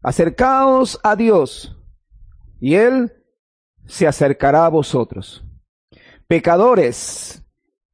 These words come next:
limpiad las manos, y vosotros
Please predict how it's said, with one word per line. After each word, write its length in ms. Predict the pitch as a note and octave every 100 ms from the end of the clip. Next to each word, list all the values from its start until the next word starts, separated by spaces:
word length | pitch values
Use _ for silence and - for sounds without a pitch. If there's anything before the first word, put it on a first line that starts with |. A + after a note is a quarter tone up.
| _ _ -
limpiad 880 | E3+ G#3+ G3+ - B3+ C#4+ D#4+ D4+
las 280 | F#3 F3+ D#3+
manos, 760 | D#3 E3+ D#3+ B2+ G#2 - - - - _ _ _ _ _ _ _ _ _ _ -
y 120 | F3
vosotros 840 | F3+ F3+ - C4 C#4+ C4+ C4 B3